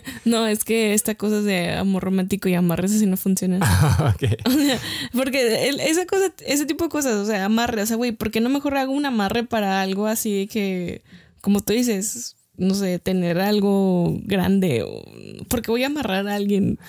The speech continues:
Speaker 2: Ahora, es, eso que mencionas es totalmente cierto. Lo del amor romántico también hace que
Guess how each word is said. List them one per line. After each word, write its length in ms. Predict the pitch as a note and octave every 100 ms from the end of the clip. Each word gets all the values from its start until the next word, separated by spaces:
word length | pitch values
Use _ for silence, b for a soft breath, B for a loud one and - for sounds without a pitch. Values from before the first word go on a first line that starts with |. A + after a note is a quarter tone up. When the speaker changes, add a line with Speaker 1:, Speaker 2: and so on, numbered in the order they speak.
| B -
Speaker 2:
Ahora, 280 | C#3 C3 -
es, 280 | C#3 D3 -
eso 180 | - D#3+
que 60 |
mencionas 440 | D#3 A2+ B2+ C3+ B2
es 140 | A#2+
totalmente 480 | B2+ A#2+ C3+ C#3+ B2+
cierto. 340 | A#2+ C3 B2+ G#2+
Lo 140 | A2
del 160 | A2 A2
amor 240 | A#2+ B2+
romántico 720 | D3 D#3 D3+ C3 - C3 D#3 B B B -
también 380 | A#2+ A#2+ C3 - _ -
hace 360 | D3 D3 D3+ -
que 360 | C3 A#2+ A2+